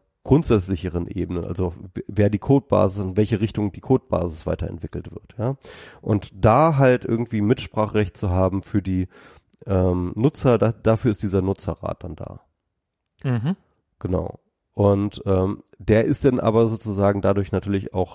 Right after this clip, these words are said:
Speaker 1: ähm, ich, ich denke halt, es, es muss nicht so sein, dass der jetzt irgendwie konkret, ähm, die Richtung vorgibt, sondern das machen weiterhin die Entwickler,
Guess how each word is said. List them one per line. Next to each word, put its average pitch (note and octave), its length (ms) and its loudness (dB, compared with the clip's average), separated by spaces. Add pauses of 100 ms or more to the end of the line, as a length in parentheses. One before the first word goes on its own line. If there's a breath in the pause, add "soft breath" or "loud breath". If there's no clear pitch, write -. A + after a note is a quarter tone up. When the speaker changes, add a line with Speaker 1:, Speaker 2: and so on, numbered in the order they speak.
(160)
Speaker 1:
ähm, F2+ 340 -2
ich, - 220 -16
ich G2+ 100 -8
denke G#2+ 280 0
halt, F#2 180 2
es, - 140 -6 (140)
es - 160 -6
muss A#2+ 200 -2
nicht B2+ 160 2
so A2 100 0
sein, G2 360 2
dass F#2+ 200 0
der G#2 240 4
jetzt G2+ 400 0
irgendwie G2+ 360 -4
konkret, G2+ 580 -2 (500 loud breath)
ähm, F#2 300 0
die - 80 -2
Richtung G3+ 300 2
vorgibt, E3 560 0
sondern G2 180 0
das F#2 140 -6
machen G#2 200 -2
weiterhin G#2 360 0
die F#2 40 -2
Entwickler, E3+ 520 0